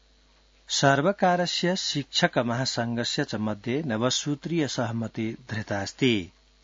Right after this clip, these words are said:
मन्त्रिपरिषदः निर्णयं श्रावयन् शिक्षा विज्ञान प्रविधि मन्त्री रघुजी पन्तः सर्वकारस्य शिक्षक महासंघस्य च मध्ये सहमतिः सम्भूतास्तीति असूचयत्।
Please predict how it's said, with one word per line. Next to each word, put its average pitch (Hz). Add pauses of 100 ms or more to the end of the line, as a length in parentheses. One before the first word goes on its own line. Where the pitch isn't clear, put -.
(540)
मन्त्रिपरिषदः 117
निर्णयं 120
श्रावयन् 120
शिक्षा -
विज्ञान 110
प्रविधि 104
मन्त्री 117
रघुजी 117
पन्तः 117
सर्वकारस्य 123
शिक्षक -
महासंघस्य 120
च -
मध्ये 110 (360)
सहमतिः 165
सम्भूतास्तीति 127
असूचयत्। 113